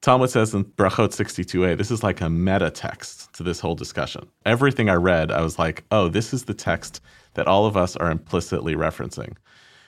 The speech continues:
It was taught in a Baraita a rabbinic text that Rabbi Akiva said, "I once entered the bathroom after my teacher, Rabbi Joshua, and I learned three things from watching him. I learned that one should not defecate while facing east and west, but rather while facing north and south.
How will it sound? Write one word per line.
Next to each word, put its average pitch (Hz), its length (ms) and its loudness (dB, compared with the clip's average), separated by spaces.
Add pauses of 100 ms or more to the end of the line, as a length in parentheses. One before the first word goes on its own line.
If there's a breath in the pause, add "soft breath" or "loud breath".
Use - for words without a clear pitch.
(480 soft breath)
It 139 80 4
was 131 140 4
taught 160 340 6
in 143 100 4
a 139 80 4
Baraita 120 640 4 (400 loud breath)
a 98 160 2
rabbinic 107 360 2
text - 280 0
that 82 100 0
Rabbi 98 260 2
Akiva 143 300 0
said, 87 300 0
"I 101 100 4
once 170 340 0
entered 123 460 -2
the 101 100 2
bathroom 87 680 0
after 92 360 -2
my 90 160 0
teacher, 95 320 -4
Rabbi 85 400 2
Joshua, 117 480 2
and 92 120 2
I 95 60 2
learned 113 380 2
three - 360 0
things 151 340 2
from 92 240 2
watching 95 400 2
him. 78 240 -8
I 82 100 0
learned 104 360 0
that 87 220 2
one 101 220 2
should 101 280 -6
not 104 360 2
defecate - 560 -2
while 82 220 0
facing 90 500 -2
east 82 220 -6
and 76 140 -4
west, 98 320 0
but 73 100 -4
rather 85 380 0
while 80 160 2
facing 80 400 -4
north 80 260 -4
and - 120 -8
south. 92 460 0